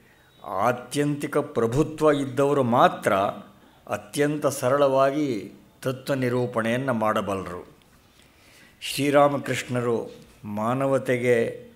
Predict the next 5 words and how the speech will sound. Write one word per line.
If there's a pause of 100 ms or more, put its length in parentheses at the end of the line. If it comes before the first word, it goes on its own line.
(140)
ನೀಡಿದ
ದೊಡ್ಡ
ಕೊಡುಗೆ
ಅಂದರೆ (540)
ವಿವೇಕಾನಂದರೇ.